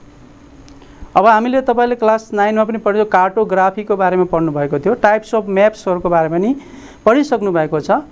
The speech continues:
त्यसमा cartography भन्ने शब्द तपाईँले सुनिसक्नु भएको थियो, पढिसक्नु भएको थियो,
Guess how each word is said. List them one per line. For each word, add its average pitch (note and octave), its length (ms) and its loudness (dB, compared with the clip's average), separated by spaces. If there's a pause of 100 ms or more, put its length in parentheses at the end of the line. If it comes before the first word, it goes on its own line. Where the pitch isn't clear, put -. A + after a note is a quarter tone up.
(380)
त्यसमा G#3+ 320 2
cartography A#3 1000 0
भन्ने F#3+ 300 0
शब्द F#3 320 -2 (680)
तपाईँले G3 260 -2
सुनिसक्नु B3 580 0
भएको F#3 280 0
थियो, G3 180 -4
पढिसक्नु G#3 500 -2
भएको E3+ 280 -2
थियो, F3+ 300 -6